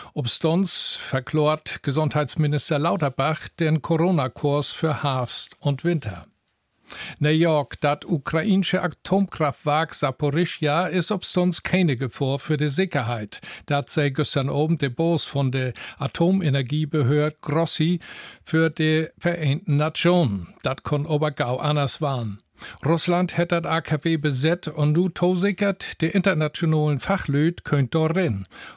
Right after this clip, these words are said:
Russlands Botschafter Nebenzja hätt fürs Lohn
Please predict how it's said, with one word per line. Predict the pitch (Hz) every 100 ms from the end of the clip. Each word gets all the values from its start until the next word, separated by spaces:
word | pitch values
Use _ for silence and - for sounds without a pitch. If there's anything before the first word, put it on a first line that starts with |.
| -
Russlands | 143 143 160 143 139 -
Botschafter | - 156 - 147 - 143 135
Nebenzja | 127 160 175 196 - 139 135
hätt | 135 156
fürs | - 170 156
Lohn | 180 175 190